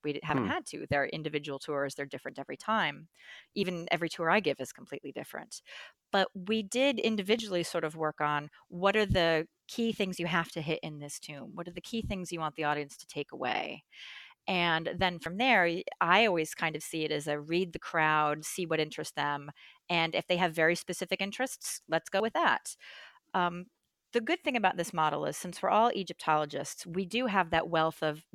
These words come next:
Speaker 1: detailed information, like your tour guide book probably had for Virginia. Like, "This building contains twenty-five thousand bricks," or, you know, stupid little details.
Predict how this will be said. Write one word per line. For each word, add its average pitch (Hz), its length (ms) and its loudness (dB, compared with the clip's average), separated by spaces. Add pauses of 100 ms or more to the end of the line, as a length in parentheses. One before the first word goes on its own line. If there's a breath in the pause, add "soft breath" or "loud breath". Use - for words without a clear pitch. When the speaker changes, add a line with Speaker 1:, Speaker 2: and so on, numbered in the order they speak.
(120)
Speaker 1:
detailed 165 500 2
information, 147 720 -8
like 156 300 0
your 156 320 2
tour 160 240 -2
guide 147 260 4
book 151 220 -4
probably 151 420 -2
had 143 320 -2
for 139 180 -10
Virginia. 139 600 -8 (260 loud breath)
Like, - 220 -2 (160 loud breath)
"This - 140 -4
building 147 320 -6
contains 156 340 -10
twenty-five 202 480 -2
thousand 254 320 2
bricks," - 400 2
or, 190 180 2
you 226 80 -2
know, 214 120 2
stupid - 680 -4
little 190 160 6
details. 135 540 2